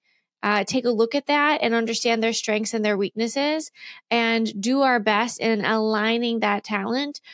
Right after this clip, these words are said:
so that they're set up for success. So they're set up to feel good about what they're doing versus on a daily basis coming in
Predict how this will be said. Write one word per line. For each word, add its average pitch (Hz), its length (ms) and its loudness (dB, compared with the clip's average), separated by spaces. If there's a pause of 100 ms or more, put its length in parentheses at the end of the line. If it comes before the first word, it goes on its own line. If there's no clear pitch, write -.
(120)
so 339 220 0
that 349 140 2
they're 349 160 0
set 311 160 -2
up - 120 -2
for 277 140 -4
success. - 600 -6
So 233 160 -2
they're 240 180 0
set 247 160 -4
up 233 220 0
to 226 160 -2
feel 277 320 0
good 240 260 0
about 220 220 0
what 208 140 -2
they're 196 120 -2
doing 220 400 0 (440)
versus 233 420 2
on 208 120 2
a 202 80 -2
daily 214 360 2
basis 214 420 0
coming 208 320 -4
in 208 300 0